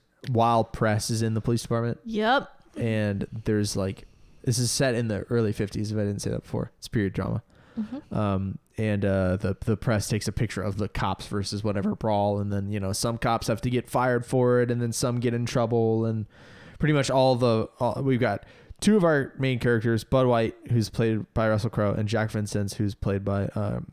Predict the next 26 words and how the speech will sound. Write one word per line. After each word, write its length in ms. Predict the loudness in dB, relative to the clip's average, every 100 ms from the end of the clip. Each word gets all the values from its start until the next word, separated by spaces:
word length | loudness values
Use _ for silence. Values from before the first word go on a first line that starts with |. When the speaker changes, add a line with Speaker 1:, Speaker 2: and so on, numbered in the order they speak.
| -6
Speaker 1:
Kevin 320 | -2 -2 -4
Spacey. 580 | -6 -4 -4 -2 -4 -6 _ -20 -20 -20 -20 _ _ 0
They, 120 | 4
like, 160 | 4 2
get 120 | 0
in 60 | 2
trouble. 400 | 2 4 2 2
And 160 | 0
then 100 | 0
the 100 | -2
third 260 | 2 2 4
guy, 200 | 4 2
Edmund 360 | 2 0 2 0
Exley, 460 | 0 0 0 2
who's 180 | 2 2
Guy 180 | 2 0
Pearce's 280 | 0 0 0
character, 300 | -2 0 0
is, 80 | 0
like, 140 | -2
the 80 | -4
goody 420 | -4 0 2 0
two 220 | -2 -2 -2
shoes. 460 | 0 0 0 -2
Like, 320 | -2 -2 -6 -16 _ -20 -20 -20 -20 _ -4
um, 640 | 0 2 0 0 -4